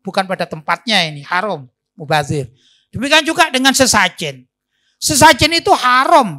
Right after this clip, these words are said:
jelas. Malah menurut, ah, kitabnya Kiai Soleh Darat. Kiai Soleh Darat itu adalah gurunya Mbah Hashim Asy'ari. Mbah Hashim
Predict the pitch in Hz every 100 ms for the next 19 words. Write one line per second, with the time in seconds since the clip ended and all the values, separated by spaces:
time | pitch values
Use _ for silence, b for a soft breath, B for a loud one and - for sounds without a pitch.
0 | - 170 165 135 - - _ _ _ _
1 | _ 226 262 262 320 349 - 294 311 302
2 | 262 233 285 - _ _ _ _ _ -
3 | 147 143 139 135 - 320 - 285 277 320
4 | 339 359 - - _ _ - 311 320 339
5 | - 285 277 - 190 180 160 - _ _
6 | _ 196 202 214 220 180 170 180 226 190
7 | 285 - 180 190 269 311 - _ _ _
8 | _ - 233 233 247 240 302 339 - _
9 | _ 196 190 175 185 247 254 - - 262
10 | 233 262 302 165 131 _ _ _ _ -
11 | 139